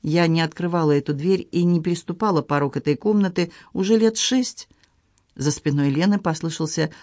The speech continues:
неодобрительный возглас соседки. Она обернулась, но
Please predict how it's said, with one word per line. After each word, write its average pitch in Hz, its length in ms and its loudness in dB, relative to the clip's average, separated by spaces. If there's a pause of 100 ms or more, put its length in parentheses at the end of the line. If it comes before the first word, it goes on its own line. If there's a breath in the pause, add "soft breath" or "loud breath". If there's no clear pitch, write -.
(140 loud breath)
неодобрительный 160 880 2
возглас 143 460 0 (220 loud breath)
соседки. 151 720 0 (400 loud breath)
Она 226 240 6
обернулась, 220 560 4
но 180 200 2